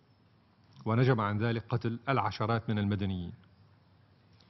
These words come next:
كل ذلك لا تراه مجاهر الميكروسكوب، يعني حكومات الدول التي تحدثت اليوم عن الوضع الإنساني في بلادي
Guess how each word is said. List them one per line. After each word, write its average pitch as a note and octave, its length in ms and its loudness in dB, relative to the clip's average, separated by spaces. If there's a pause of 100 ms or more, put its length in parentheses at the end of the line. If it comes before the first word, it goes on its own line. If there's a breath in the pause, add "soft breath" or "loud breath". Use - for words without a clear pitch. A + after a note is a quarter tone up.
(600 soft breath)
كل G3+ 160 4
ذلك E3 400 2
لا D3+ 120 4
تراه A#2+ 560 0 (2000)
مجاهر A#2 640 6 (2250)
الميكروسكوب، G2+ 720 -2
يعني F2 300 -6 (1700 loud breath)
حكومات A2+ 760 0
الدول A2 400 0
التي F#2+ 260 -4
تحدثت G#2 560 -4
اليوم G#2 300 -2
عن F#2 140 -4
الوضع G#2 280 -2
الإنساني F#2+ 560 -6
في G2+ 160 -6
بلادي F2+ 340 -6